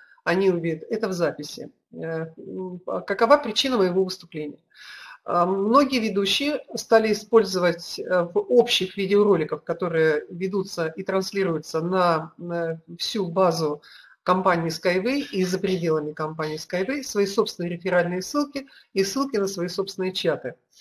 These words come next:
а, на свои собственные сайты. Значит, первое. На общих вебинарах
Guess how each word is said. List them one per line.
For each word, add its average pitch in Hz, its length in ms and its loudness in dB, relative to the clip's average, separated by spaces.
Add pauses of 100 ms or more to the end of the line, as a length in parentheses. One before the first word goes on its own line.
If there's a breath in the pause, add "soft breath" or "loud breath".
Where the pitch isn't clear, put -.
(460 loud breath)
а, 180 140 0
на 190 140 2
свои 196 200 2
собственные 208 440 0
сайты. 151 640 0
Значит, - 560 -2
первое. 151 560 0 (100)
На 240 400 4
общих 247 340 0
вебинарах 180 540 0